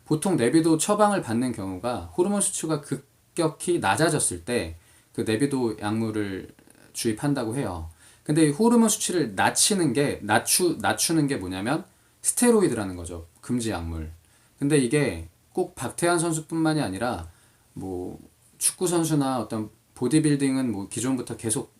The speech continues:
되었던 문제고 유에프씨라고 이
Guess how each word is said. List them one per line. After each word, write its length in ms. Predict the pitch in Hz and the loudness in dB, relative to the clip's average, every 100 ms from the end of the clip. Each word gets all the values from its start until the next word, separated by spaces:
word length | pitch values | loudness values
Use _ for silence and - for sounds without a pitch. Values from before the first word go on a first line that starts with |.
| _ _ _ _ _ _ | _ _ _ _ _ _
되었던 340 | - 110 117 | -6 -4 -4
문제고 360 | 101 92 92 90 | -6 -6 -8 -2
유에프씨라고 960 | 120 175 175 - 147 113 95 98 98 85 - - - _ _ _ _ _ _ _ - - _ _ _ | 2 2 2 -2 0 -4 -6 -8 -8 -10 -12 -14 -14 _ _ _ _ _ _ _ -6 -6 _ _ _
이 480 | 104 92 92 90 - | -10 -8 -6 -8 -10